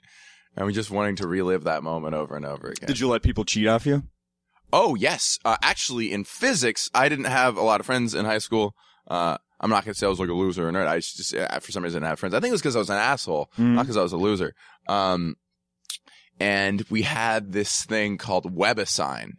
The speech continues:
Speaker 1: in physics class. So all of our, all of our problem sets, you would log online to your account, and it was, like,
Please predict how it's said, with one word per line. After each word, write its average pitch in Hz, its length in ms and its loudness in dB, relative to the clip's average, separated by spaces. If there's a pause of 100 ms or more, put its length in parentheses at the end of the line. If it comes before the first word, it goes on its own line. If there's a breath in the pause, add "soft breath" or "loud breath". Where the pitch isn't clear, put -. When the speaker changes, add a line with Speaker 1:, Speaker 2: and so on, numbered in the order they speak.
(100)
Speaker 1:
in 80 120 -6
physics 98 400 -2
class. - 280 -6
So - 160 -2
all 135 240 6
of 156 100 2
our, 120 180 2 (420 soft breath)
all 120 140 4
of 120 60 0
our 120 80 2
problem 160 380 2
sets, 101 380 0 (240 loud breath)
you 107 120 -2
would 107 140 0
log 127 500 4
online 113 580 2
to 98 120 -4
your 107 200 2
account, 95 380 -4
and 92 80 -6
it 90 40 -2
was, 87 120 0
like, 90 140 -2